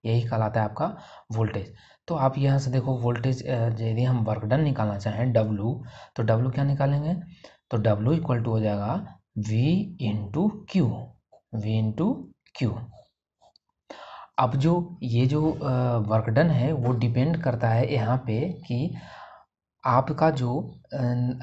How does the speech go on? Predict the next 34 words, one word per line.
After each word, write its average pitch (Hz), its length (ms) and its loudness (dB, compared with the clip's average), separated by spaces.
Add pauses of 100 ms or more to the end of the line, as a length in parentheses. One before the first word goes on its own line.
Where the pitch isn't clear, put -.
(180)
ये 139 140 4
जो 147 120 4
मेन 135 360 6
इसका 151 260 0
जो 147 140 0
आप 135 260 2
कंपल्सरी 127 460 2
फैक्टर 123 380 -2
बोल 113 200 4
सकते 107 280 -2
हैं 127 220 -2
कि 117 100 -4
वर्क 113 300 2
डन 147 180 2
तभी 123 320 2
करंट 113 360 2
को 110 160 -2
क-, 113 400 -4
कर 110 100 0
पाएगा 107 340 -2
जब 120 220 0
उसको 127 420 0
रेजिस्टेंस 113 680 -2
मिलेगा, 107 440 0
otherwise 113 380 2
वो 120 140 2
नहीं 117 340 2
कर 113 140 -2
पाएगा। 90 440 -8 (320)
समझ 110 240 0 (100)
में 123 80 2
आया? 131 280 -2 (580)
मतलब, 127 360 2
अ, - 340 -16